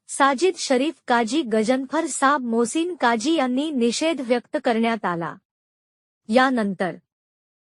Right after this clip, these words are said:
निवासी नायब तहसीलदार यांना निषेधाचे निवेदन देण्यात आले. पांढरकवडा बंद.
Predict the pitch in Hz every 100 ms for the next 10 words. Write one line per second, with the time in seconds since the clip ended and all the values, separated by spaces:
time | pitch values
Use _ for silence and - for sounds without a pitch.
0 | _ 233 254 269 330 - 403 330 233 262
1 | 302 - 254 254 - 277 262 277 320 262
2 | 226 233 254 254 214 - 262 240 262 -
3 | 285 254 220 220 240 262 277 220 196 214
4 | 220 180 170 160 - _ _ _ _ _
5 | _ _ _ _ 285 302 311 415 - 330
6 | 339 339 233 240 254